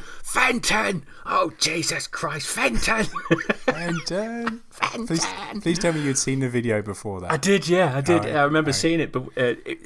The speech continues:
Speaker 1: it, as soon as it was picked, you'd sent me the, it was almost like you, you knew it was coming.
Speaker 2: Yeah,
Speaker 1: Um,
Speaker 2: it was,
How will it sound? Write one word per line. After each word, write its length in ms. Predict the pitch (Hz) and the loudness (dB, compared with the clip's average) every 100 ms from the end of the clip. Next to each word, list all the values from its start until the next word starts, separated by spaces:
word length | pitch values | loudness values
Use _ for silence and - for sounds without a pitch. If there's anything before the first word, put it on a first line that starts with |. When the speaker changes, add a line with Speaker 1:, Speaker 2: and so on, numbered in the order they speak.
| 143 | -6
Speaker 1:
it, 100 | 165 | -4
as 120 | 165 | 0
soon 240 | - 214 220 | 2 4 4
as 80 | 170 | 6
it 100 | 160 | 4
was 120 | - | 2
picked, 280 | - 208 - | -2 -4 -2
you'd 100 | 139 | -2
sent 220 | - 170 | -2 0
me 100 | 147 | 0
the, 240 | 127 110 | 0 -2
it 60 | 160 | -2
was 100 | 170 | -2
almost 240 | 175 160 | 0 0
like 140 | 147 127 | 0 2
you, 180 | 123 120 | 2 0
you 140 | 135 | -2
knew 180 | 131 127 | 2 2
it 60 | 120 | 0
was 100 | 120 | -4
coming. 340 | - 160 165 - - - | -2 -2 -2 -8 -14 -8
Speaker 2:
Yeah, 260 | 120 113 139 | -2 2 6
Speaker 1:
Um, 120 | 147 | 6
Speaker 2:
it 40 | 147 | 6
was, 280 | 135 - | 2 -2